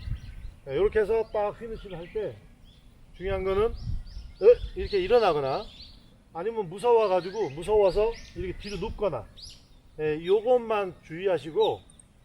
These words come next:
그대로 체중을 왼쪽에 팔십 프로 이렇게 되겠죠? 이렇게, 이렇게, 이렇게.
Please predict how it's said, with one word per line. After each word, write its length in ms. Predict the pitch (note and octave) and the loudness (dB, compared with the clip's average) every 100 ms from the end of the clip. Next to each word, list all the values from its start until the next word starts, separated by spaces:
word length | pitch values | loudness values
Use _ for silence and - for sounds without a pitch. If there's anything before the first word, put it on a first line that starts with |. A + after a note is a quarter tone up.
| _ - | _ -14
그대로 580 | F3+ A3 G3 E3+ G#3 A#3 - - - - - | -2 -2 0 -2 -4 -6 -16 -20 -20 -20 -16
체중을 320 | G#3+ A#3 A3 | -8 -4 -2
왼쪽에 320 | F3 G#3 A3 | -2 -4 -4
팔십 340 | - C4+ C4+ - | -4 -4 -6 -8
프로 200 | E3+ A#2 - - - - - - - - - | -6 -6 -10 -14 -10 -10 -12 -14 -14 -16 -14
이렇게 220 | F#3+ - | -12 -6
되겠죠? 280 | A#3+ A#3 A3+ | -4 -4 0
이렇게, 260 | G#3 D#3+ C#3+ | -2 -2 -6
이렇게, 320 | B2+ C#3+ - | -4 -4 -4
이렇게. 300 | C3 D#3+ A#2+ | -6 -6 -10